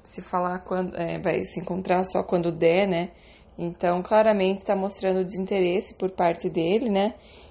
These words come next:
E por que que isso acontece? Da pessoa, né, depois de três meses, não, não querer te assumir,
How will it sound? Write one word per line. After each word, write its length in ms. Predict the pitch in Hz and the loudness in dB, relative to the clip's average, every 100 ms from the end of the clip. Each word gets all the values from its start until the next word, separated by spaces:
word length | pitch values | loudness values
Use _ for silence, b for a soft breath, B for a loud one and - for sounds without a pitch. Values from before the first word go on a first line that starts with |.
| B | B
E 720 | - 190 196 196 196 196 196 190 | 0 2 2 2 2 2 0 -2
por 100 | 269 | -2
que 140 | 427 480 | 0 2
que 120 | 494 | 4
isso 120 | 440 | 4
acontece? 1000 | 381 262 247 247 202 185 185 - 170 - - b b b b _ - - - _ _ - - | 4 4 2 6 8 8 4 -2 -8 -10 -16 b b b b _ -20 -20 -20 _ _ -16 -2
Da 80 | 185 | -2
pessoa, 420 | 202 190 208 208 | 0 -2 4 6
né, 140 | 202 202 | 6 4
depois 340 | 202 208 196 | 4 2 0
de 60 | 190 | 0
três 340 | 208 214 208 | 2 2 0
meses, 1000 | 208 202 233 254 240 254 254 254 - - | -2 0 2 2 2 -2 -2 -2 -6 -4
não, 580 | 220 220 220 220 214 202 | 0 0 0 0 0 0
não 160 | 214 | 0
querer 280 | 220 226 208 | 2 4 4
te 100 | 208 | 2
assumir, 580 | 208 - 208 196 170 | -4 -4 -2 0 0